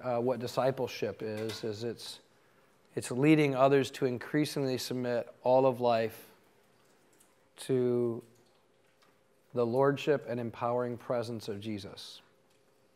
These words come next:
So discipleship is leading others to increasingly submit all of life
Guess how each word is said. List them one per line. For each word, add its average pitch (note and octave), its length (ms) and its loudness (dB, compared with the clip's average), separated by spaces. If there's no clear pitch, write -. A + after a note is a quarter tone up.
So G2 80 -12
discipleship B2 540 0
is A#2 80 -4
leading D3 400 2
others C#3 600 2
to C3+ 80 0
increasingly C#3 540 0
submit B2+ 300 -2
all B2+ 260 6
of A#2+ 100 2
life A2 580 -2